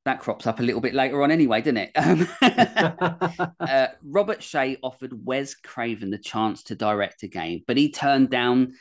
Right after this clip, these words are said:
Speaker 1: the offer since he had many problems with the script. Jack Sholder, who I keep pronouncing his name wrong probably, who had previously written and directed Alone in the Dark for New Line, was offered to direct.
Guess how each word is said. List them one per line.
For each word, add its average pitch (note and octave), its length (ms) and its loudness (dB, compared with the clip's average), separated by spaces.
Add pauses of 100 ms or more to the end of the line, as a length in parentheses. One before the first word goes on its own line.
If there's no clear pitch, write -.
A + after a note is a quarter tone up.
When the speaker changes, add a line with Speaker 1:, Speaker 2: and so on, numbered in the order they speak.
(140)
Speaker 1:
the A#2 120 0
offer G#2 280 -2
since G#2 340 -6
he G#2+ 140 -2
had G2 300 -2
many A#2 440 -2
problems F#2 540 -10
with F#2 180 -6
the - 80 -18
script. - 580 -14 (100)
Jack - 360 -2
Sholder, C#3+ 680 2 (180)
who A2 140 -4
I G2 80 2
keep - 240 -6
pronouncing G2 380 -6
his F#2+ 100 -8
name F#2 200 -4
wrong F2 120 -4
probably, G#2 340 -4
who A#2 180 0
had A2+ 160 0
previously C3 600 0
written C3+ 300 2
and A#2+ 120 -2
directed A2+ 540 -4
Alone A#2+ 500 0
in A2 120 -4
the G2+ 160 -8
Dark B2+ 340 0
for G2+ 100 -14
New G2+ 240 -6
Line, F#2 260 -6 (200)
was A2 220 -4
offered G2+ 400 -4
to F#2 180 -8
direct. E2 580 -8